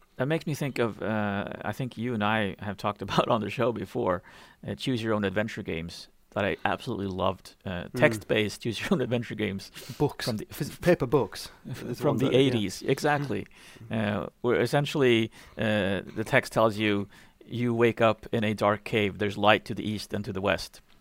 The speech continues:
Speaker 1: and you can write, "Go east," and you get eaten by a lion. "Oh, now I don't, I, now I know I don't go east, so I need, I need
Speaker 2: Mm.
Speaker 1: to go west." That's sort of a small learning loop within the, the arc, but now you can actually pursue the other path. And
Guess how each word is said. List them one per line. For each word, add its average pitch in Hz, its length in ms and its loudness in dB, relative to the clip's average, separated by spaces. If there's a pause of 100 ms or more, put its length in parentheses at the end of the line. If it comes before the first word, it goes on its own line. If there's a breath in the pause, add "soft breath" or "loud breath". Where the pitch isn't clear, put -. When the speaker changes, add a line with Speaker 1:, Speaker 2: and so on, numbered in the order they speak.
(120)
Speaker 1:
and 120 180 -2
you 123 100 0
can 117 140 -4
write, 107 440 4 (680 soft breath)
"Go 117 200 4
east," - 480 0 (220)
and 113 260 2 (100)
you 113 140 -6
get 123 200 4
eaten 113 180 0
by 101 140 6
a 98 60 4
lion. 95 360 2 (160)
"Oh, 117 320 4
now 120 220 4
I 120 80 6
don't, 113 360 0
I, 113 60 2
now 117 220 4
I 123 80 6
know 107 180 2
I 104 80 4
don't 107 180 -2
go 113 160 2
east, 123 220 -4
so - 100 -10
I 101 40 -4
need, 98 240 -6
I - 40 -4
need 101 120 -2
Speaker 2:
Mm. - 40 -14
Speaker 1:
to 87 60 -12
go 98 140 -2
west." 98 280 0 (360 loud breath)
That's 143 200 2
sort 196 220 4
of 170 80 4
a 127 140 4
small 151 360 6
learning 120 300 4
loop 107 320 -2
within 117 500 2 (460 soft breath)
the, 104 480 2
the 104 280 -2
arc, 110 440 4 (340 soft breath)
but 123 140 4
now 127 260 10
you 120 200 -4
can 117 120 -2
actually 113 280 0
pursue - 280 -4
the 104 100 2
other 131 140 4
path. 82 400 0 (320 soft breath)
And 123 160 0